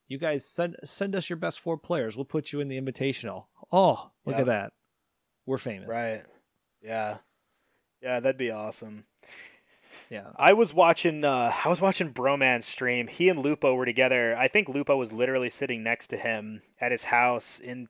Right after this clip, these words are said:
Speaker 2: in Tampa. They were playing. Uh, Lu-, Lupo was, Lupo was playing, uh, on his controller. By the way, Lupo's was not very good <laughs> on a controller, but,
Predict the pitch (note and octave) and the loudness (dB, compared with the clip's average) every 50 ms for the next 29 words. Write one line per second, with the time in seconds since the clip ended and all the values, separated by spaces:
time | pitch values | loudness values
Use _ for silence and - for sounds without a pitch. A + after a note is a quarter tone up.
0 | _ - B2+ B2+ B2+ B2 - - - B2 B2+ B2+ - B2+ A#2+ A#2 A#2 A#2+ A#2+ B2 | _ -16 -14 -12 -12 -12 -12 -10 -8 -6 -6 -6 -8 -8 -8 -6 -6 -6 -8 -8
1 | A#2+ - - - B2+ B2 B2 A#2+ A#2+ A#2 A#2 A2+ _ _ _ _ _ _ _ _ | -12 -12 -10 -10 -8 -8 -8 -8 -10 -10 -12 -16 _ _ _ _ _ _ _ _
2 | _ _ _ - A#2 B2 C3+ E3+ G#3 - D3 D#3 F#3+ G3 - G3 F3 D#3+ D3 C#3 | _ _ _ -10 -6 -2 2 2 2 2 2 0 0 4 6 6 6 6 6 2
3 | B2+ A2+ A#2+ D#3 D#3+ - E3 D3 C3 B2 A2 - - - B2 A#2 A#2 A2+ A2 A2 | -2 -2 -2 -2 2 4 4 4 4 2 -2 -6 -6 -2 0 0 2 0 0 -2
4 | A2 A2 A2 _ _ _ _ _ - G#2+ G#2+ G#2+ G#2 G2+ G#2 G#2 G2+ - - _ | -6 -12 -16 _ _ _ _ _ -8 -6 -6 -4 -4 -6 -6 -6 -8 -10 -12 _
5 | _ _ _ _ - A#2 A#2 A#2 A2+ - - A#2 - - A#2+ A2+ A2+ A2 G#2+ G#2+ | _ _ _ _ -12 -10 -10 -10 -10 -12 -14 -16 -14 -12 -10 -8 -8 -8 -8 -10
6 | G#2+ - - A2+ A2 A2 G#2+ G#2+ G#2+ A2 A2+ A2 - A2+ G#2+ F#2+ - _ _ _ | -10 -8 -6 -6 -6 -6 -6 -8 -8 -10 -10 -12 -12 -12 -14 -14 -18 _ _ _
7 | _ _ _ _ - A2+ G2 G2 F#2+ - A2+ G#2+ G2+ - G#2 G2+ G2+ G2 F#2+ G#2 | _ _ _ _ -20 -20 -20 -20 -16 -12 -10 -10 -10 -10 -10 -10 -10 -10 -10 -8
8 | G2+ G2+ G2 - - - - C5+ D5+ D5+ C5+ - - - - D4+ B3 - - B3+ | -8 -8 -8 -8 -10 -10 -6 -6 -6 -2 4 4 4 4 4 2 2 4 4 4
9 | G#3+ - - A#3+ - - - D#3 - - - D3+ C3+ C3 B2 B2 A#2+ A#2 A2+ - | 4 2 0 -2 -4 -4 -4 -6 -6 -6 -6 -4 -4 -2 -2 -2 -2 -4 -4 -6
10 | - - - - - - - C3 B2 - A#2+ A#2+ A#2 A2+ A2 A2 - | -10 -16 -16 -16 -18 -18 -16 -18 -12 -4 0 2 2 2 0 -2 -6